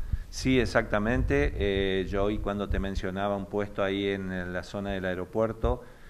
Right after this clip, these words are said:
o lo de Fusco que te decía, es por el tema de Montecasero, pero ya en el ejido de Juan Pujol, este, ya está, mm, la autorización en forma verbal, falta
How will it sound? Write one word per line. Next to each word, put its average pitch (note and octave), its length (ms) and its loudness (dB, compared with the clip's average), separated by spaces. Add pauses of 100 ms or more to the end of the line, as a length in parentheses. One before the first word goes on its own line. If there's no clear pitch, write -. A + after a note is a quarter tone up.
(340)
o F2+ 160 4
lo F2 140 2
de F2 100 2
Fusco A2 380 -2
que F#2+ 100 0
te F#2 100 -4
decía, A2+ 640 0
es A2 320 0
por G2 240 -2
el F#2 120 -2
tema G2+ 240 -2
de G2 60 -4
Montecasero, G2+ 680 -2
pero F#2+ 160 -2
ya G2+ 400 0
en F#2+ 120 -4
el F#2 160 0
ejido G2+ 420 -2
de F#2 80 -2
Juan F#2+ 240 -6
Pujol, G#2+ 480 -2 (600)
este, F2 760 -6 (140)
ya F#2 160 -2
está, F#2 460 -2
mm, - 1600 -10
la F2+ 80 -4
autorización F#2+ 880 -4
en F#2 160 -6
forma F2+ 680 -2
verbal, G2 540 0
falta F2+ 840 -2